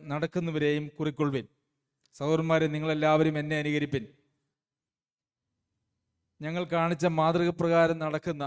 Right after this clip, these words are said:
പൗലോസ് അപ്പസ്തോലൻ്റെ ജീവിതം ഒരു മാതൃകയായിരുന്നു. "എന്നെ അനുകരിപ്പിൻ" എന്ന് പൗലോസ് അപ്പസ്തോലൻ പലതവണ പറഞ്ഞിട്ടുണ്ട്.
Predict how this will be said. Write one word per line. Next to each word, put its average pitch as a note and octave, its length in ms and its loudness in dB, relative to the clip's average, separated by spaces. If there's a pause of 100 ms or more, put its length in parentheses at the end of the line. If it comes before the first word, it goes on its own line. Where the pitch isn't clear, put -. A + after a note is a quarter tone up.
(140)
പൗലോസ് E3 340 2
അപ്പസ്തോലൻ്റെ E3+ 680 2 (220)
ജീവിതം E3+ 480 0
ഒരു F3 80 2
മാതൃകയായിരുന്നു. E3 920 0 (640)
"എന്നെ D#3 200 -4
അനുകരിപ്പിൻ" E3 520 0
എന്ന് D#3+ 240 -2 (220)
പൗലോസ് D#3+ 280 0
അപ്പസ്തോലൻ D#3+ 520 0
പലതവണ D#3 360 2
പറഞ്ഞിട്ടുണ്ട്. D3+ 580 0